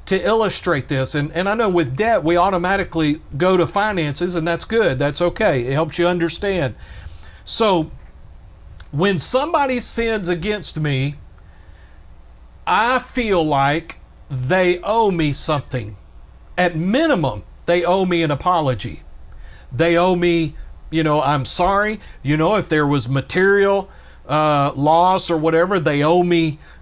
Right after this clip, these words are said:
uh, some type of compensation, whatever the case might be, just depending on the degree of the offense. But Jesus said that we need to have a heart of forgiveness, and in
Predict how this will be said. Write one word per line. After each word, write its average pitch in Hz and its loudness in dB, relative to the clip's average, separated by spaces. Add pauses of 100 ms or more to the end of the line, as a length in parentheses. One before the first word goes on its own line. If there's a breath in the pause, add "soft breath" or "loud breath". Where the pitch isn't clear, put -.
(140 loud breath)
uh, 131 2
some 185 0
type 170 0
of 143 -2
compensation, 190 -2
whatever 196 2
the 180 -2
case 185 -2
might 160 -4
be, 165 0
just 135 -2
depending 185 -2
on 175 0
the 160 0
degree 147 0 (380 loud breath)
of 147 2
the 170 2
offense. 170 -2 (480 loud breath)
But 135 -2
Jesus 254 2
said 143 0 (340 soft breath)
that 156 0
we 208 2
need 202 -2
to 180 -2
have 160 0
a 156 0
heart 202 0
of 175 4
forgiveness, 147 -2
and 151 -2 (120)
in 269 2